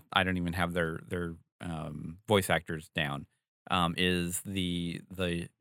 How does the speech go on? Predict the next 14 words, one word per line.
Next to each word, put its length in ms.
human 320
pair, 320
Miki 340
and 100
Todoroki, 600
um, 640
racers 460
that 120
are 80
just, 220
like, 180
absolutely 580
just 240
insane. 680